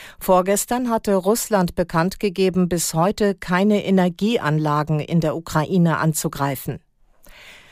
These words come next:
Der sogenannte Wirtschaftsrat der C D U verlangt von der Bundesregierung, die Sozialausgaben weiter zu senken. Wie die Bild-Zeitung berichtet, fordert der Verband unter anderem,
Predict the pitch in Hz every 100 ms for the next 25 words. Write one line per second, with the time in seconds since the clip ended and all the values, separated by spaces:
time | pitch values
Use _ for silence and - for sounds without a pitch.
0 | - - 220 226 202 247 233 226 226 214
1 | 180 180 - - 175 - - 160 165 165
2 | - 175 165 165 - 185 175 180 233 240
3 | 196 190 202 - 175 170 156 180 185 175
4 | - 175 165 180 170 175 170 180 175 180
5 | 170 - 180 220 - 170 - - 165 165
6 | 170 160 160 160 156 151 185 160 165 185
7 | - 156 147 - - - - 151 151 151
8 | 175 196 - - 170 165 175 170 151 196
9 | - 233 247 - 180 208 233 190 175 160
10 | 156 170 226 196 160 143 170 196 220